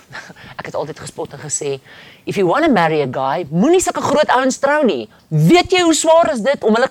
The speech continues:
kaste leeg te maak? Hulle jasse weeg 'n ton." Verstaan? So ek het altyd dan, vat ek sy goeders uit en dan sit ek kwaad en hy moet nou gaan en so meer. Maar nou ja, so daai tyd was ons eintlik op pad om te skei.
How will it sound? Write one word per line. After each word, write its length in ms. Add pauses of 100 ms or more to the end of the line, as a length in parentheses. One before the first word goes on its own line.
kaste 380
leeg 260
te 100
maak? 320 (180)
Hulle 200
jasse 420
weeg 260
'n 140
ton." 360 (240)
Verstaan? 320
So 80
ek 180
het 100
altyd 280
dan, 240 (400)
vat 180
ek 100
sy 120
goeders 360
uit 300
en 60
dan 140
sit 180
ek 140
kwaad 340
en 80
hy 160
moet 120
nou 140
gaan 300
en 180
so 140
meer. 200 (600)
Maar 140
nou 120
ja, 200 (320)
so 160 (180)
daai 320
tyd 420 (300)
was 300
ons 160
eintlik 300
op 100
pad 160
om 80
te 80
skei. 280